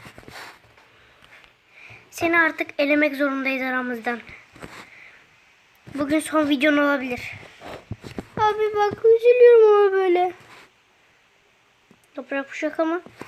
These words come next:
seni aramızdan elemek zorunda kalacağız.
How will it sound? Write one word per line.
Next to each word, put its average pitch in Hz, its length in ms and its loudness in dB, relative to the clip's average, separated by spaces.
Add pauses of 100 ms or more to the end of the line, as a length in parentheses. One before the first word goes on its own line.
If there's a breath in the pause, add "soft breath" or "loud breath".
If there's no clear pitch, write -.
(160)
seni 285 180 -2
aramızdan 285 420 0
elemek 277 440 -2
zorunda 269 280 -6
kalacağız. 247 800 -6